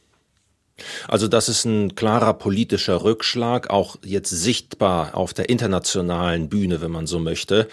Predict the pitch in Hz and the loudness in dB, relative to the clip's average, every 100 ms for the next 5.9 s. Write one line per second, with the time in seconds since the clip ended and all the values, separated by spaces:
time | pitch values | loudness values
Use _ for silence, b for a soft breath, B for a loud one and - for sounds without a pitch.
0 | B B B - 104 117 - 101 98 95 | B B B -2 0 0 0 -2 -2 -2
1 | 104 95 95 - 92 87 - 90 85 87 | -2 0 -2 -4 -4 -4 -4 -2 -4 -4
2 | 92 104 107 90 95 - 92 87 87 87 | -4 -2 -2 -2 -4 -6 -6 -6 -6 -4
3 | 90 87 92 87 - - 90 85 82 80 | -4 -2 -2 -2 -4 -4 -4 -2 -2 -6
4 | - 95 90 85 90 90 85 85 92 95 | -8 -4 -4 -2 -2 -2 -2 -4 -2 -4
5 | 98 92 - 110 98 87 104 95 87 | -4 -4 -2 0 0 0 2 4 4